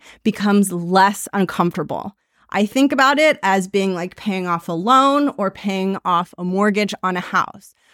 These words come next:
right? I remember when I had student loans,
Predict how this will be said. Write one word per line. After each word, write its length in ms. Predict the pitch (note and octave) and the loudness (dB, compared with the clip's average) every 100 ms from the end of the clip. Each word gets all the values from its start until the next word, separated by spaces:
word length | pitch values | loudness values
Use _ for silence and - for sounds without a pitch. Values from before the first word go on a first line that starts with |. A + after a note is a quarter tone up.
| _ | _
right? 240 | F#3 G#3 - G3+ | 0 0 2 2
I 160 | G#3 | 4
remember 640 | A3+ A3 G3 G3+ G#3 G3+ G3 | 4 2 2 2 2 2 2
when 180 | G3 F#3+ | -2 -2
I 240 | F#3 F3+ G3 | 2 2 2
had 280 | G3+ F#3+ G3+ | 0 -2 -2
student 500 | - - C#4+ C#4+ F#3 | -4 2 2 2 2
loans, 480 | D3+ D#2+ F#2 G#3+ | 0 -2 -4 -6